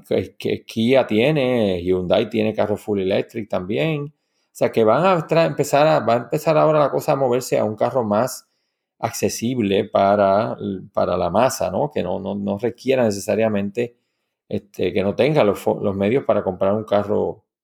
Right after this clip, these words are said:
lujoso, ¿no? Y en Puerto Rico tenemos un montón de escollos también, porque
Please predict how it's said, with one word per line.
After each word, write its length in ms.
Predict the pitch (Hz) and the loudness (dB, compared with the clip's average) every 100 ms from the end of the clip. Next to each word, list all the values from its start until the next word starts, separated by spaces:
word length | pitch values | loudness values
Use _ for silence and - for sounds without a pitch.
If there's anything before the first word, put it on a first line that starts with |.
| _ | _
lujoso, 460 | - 104 135 151 98 | -6 0 2 0 -4
¿no? 200 | 104 123 _ _ _ | -6 -8 _ _ _
Y 80 | - | -6
en 60 | 120 | -2
Puerto 200 | 127 131 | 2 2
Rico 180 | 151 | 2
tenemos 280 | 185 165 175 | 2 2 2
un 80 | 170 | 2
montón 280 | 143 131 151 | 2 2 2
de 80 | 135 | 0
escollos 540 | - 127 143 120 104 | 0 2 4 2 0
también, 500 | 104 98 127 175 113 | -2 -2 0 0 -2
porque 600 | 107 87 - 92 85 - | -6 -8 -4 -2 -2 -8